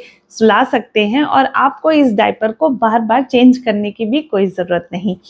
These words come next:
इसकी बेल्ट बहुत ही ज़्यादा चौड़ी है और बहुत ही सॉफ्ट और इलास्टिक है। इससे कभी भी मेरे बेबी को उसके वेस्ट के around कोई मार्क्स नहीं पड़े।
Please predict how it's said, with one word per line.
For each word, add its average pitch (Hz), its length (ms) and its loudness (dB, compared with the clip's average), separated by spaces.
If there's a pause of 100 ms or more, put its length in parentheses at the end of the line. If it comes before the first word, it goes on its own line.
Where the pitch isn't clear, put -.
(640)
इसकी 320 320 2
बेल्ट 302 400 0 (200)
बहुत 262 360 0
ही 427 80 4
ज़्यादा 240 320 2
चौड़ी 247 520 2
है 349 200 0 (440)
और 392 160 2
बहुत 339 420 0
ही 381 140 6
सॉफ्ट 330 500 0
और 359 140 2
इलास्टिक - 580 -2
है। - 180 -4 (340)
इससे 311 280 0 (160)
कभी 339 340 6
भी 403 120 0
मेरे 311 300 -4
बेबी 240 460 -4
को 359 260 -4 (200)
उसके 370 340 0
वेस्ट 302 480 0
के 262 180 2
around 277 300 0
कोई 359 180 0
मार्क्स 262 480 0
नहीं 226 340 0
पड़े। 185 260 -6